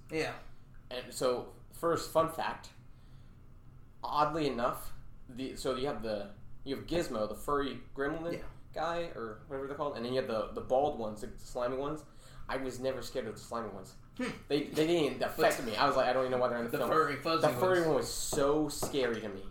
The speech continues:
Speaker 1: Oh, dang.
Speaker 2: It's like the ones who look all soft and then they just
Speaker 1: Yeah.
Speaker 2: come after you.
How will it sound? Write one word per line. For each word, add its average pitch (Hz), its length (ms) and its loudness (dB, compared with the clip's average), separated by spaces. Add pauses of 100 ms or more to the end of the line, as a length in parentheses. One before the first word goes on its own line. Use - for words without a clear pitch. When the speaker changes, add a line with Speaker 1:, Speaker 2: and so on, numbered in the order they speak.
(100)
Speaker 1:
Oh, 123 380 -2
dang. 110 100 -4 (240)
Speaker 2:
It's 131 200 -2
like 127 160 2
the 131 80 2
ones 135 320 4
who 131 100 -2
look 120 220 0
all 127 100 8
soft 123 380 4
and 123 100 -6
then 101 80 -2
they 104 60 -6
just - 260 -4 (640)
Speaker 1:
Yeah. 120 140 -2
Speaker 2:
come 151 200 4
after 135 300 2
you. 170 120 2